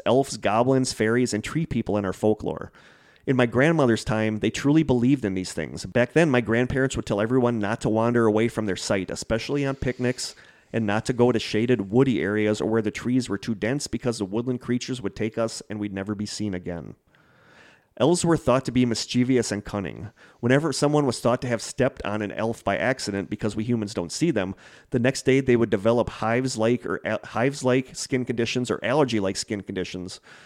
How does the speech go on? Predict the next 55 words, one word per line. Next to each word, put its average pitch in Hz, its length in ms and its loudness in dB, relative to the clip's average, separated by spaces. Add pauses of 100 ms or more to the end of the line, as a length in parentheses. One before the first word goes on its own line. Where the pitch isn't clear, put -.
(240)
until 120 220 -2
the 117 80 0
skin 135 300 -2
condition 123 480 0
worsens 110 400 0
into 110 160 -2
something 113 360 -2
that 92 120 -2
looks 113 180 -4
like 101 140 -2
leprosy, 107 560 -2
which 104 220 0
no 113 160 2
doctor 110 360 -2
in 117 100 0
the 104 60 -2
village 117 380 0
or 87 100 0
the 104 100 -2
city 113 340 -4
could - 240 -6
cure." 90 400 -6 (560)
Yuck. 95 220 -6 (1200)
"Then 165 180 8
the 165 80 8
people 147 320 6
used 127 200 6
to - 60 -4
conclude 139 400 4
that 120 100 4
it 95 60 4
was 110 120 0
because 120 300 0
of 123 80 2
the 113 160 0
elves 123 280 0
or 110 60 6
the 104 100 2
woodland 101 400 0
creatures. - 500 -10 (1040)
We 127 100 4
then 165 240 6
make 151 200 6
an 117 80 4
offering 131 440 4
to 113 100 -6
them, 110 220 2
and 113 80 0
then 127 80 4
the 131 80 0
skin 151 360 0
condition 135 460 2
would 120 140 2
mysteriously 120 640 -2
stop. - 540 -4